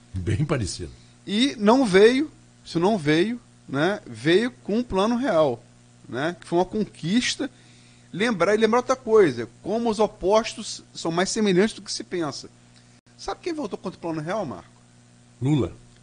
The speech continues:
Speaker 1: O
Speaker 2: O
Speaker 1: P T?
Speaker 2: P T
Speaker 1: É.
Speaker 2: e um jovem, então inexpressivo deputado federal do estado do Rio de Janeiro, chamado Jair Bolsonaro. Bolsonaro foi, inclusive, o único parlamentar do Congresso todo que votou contra o R V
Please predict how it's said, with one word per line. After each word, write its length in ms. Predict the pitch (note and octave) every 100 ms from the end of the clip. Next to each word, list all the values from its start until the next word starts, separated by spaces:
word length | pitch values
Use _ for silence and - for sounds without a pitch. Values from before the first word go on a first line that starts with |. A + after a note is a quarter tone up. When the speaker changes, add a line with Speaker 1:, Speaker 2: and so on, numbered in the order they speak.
| _ _ _
Speaker 1:
O 40 | A2+
Speaker 2:
O 20 |
Speaker 1:
P 140 | -
T? 0 |
Speaker 2:
P 240 | A2 - C#3
T 320 | - G#3 D#4 - - _ C3
Speaker 1:
É. 80 | A#2+
Speaker 2:
e 120 | - A#3
um 200 | B3+ D#3+
jovem, 540 | F3+ B3 B3+ B3 A3+
então 260 | G3 A3+ A3
inexpressivo 600 | G#3+ - F3+ E3 B3 A#3+
deputado 360 | A3 - G3+
federal 520 | - F#3+ D#3+ B2 A2+ - - -
do 160 | A#2 B2
estado 200 | - C#3
do 60 |
Rio 80 | C#3+
de 20 |
Janeiro, 180 | D3 C3+
chamado 180 | - E3
Jair 280 | D3+ C#3+ D#3
Bolsonaro. 600 | E3 E3 - C#3 F#2+ F2 - - - - - - - -
Bolsonaro 420 | E3+ - E3+ G3
foi, 140 | -
inclusive, 560 | G#3 D#3 A#2 D3 G3+ F3
o 60 | D3+
único 340 | E3+ G#3 C4+
parlamentar 580 | - G#3+ G3+ D#3+ - B2
do 120 | B2
Congresso 540 | D#3+ A3 D#3+ C3+ F3 - -
todo 380 | F3 F3+ G2+ - _ _ _ _ _ - _
que 80 | F3
votou 280 | F3 D#3+ G3
contra 380 | - A3 A3 G3+
o 80 |
R 220 | G3 G#3+ F#3+
V 260 | C3 C3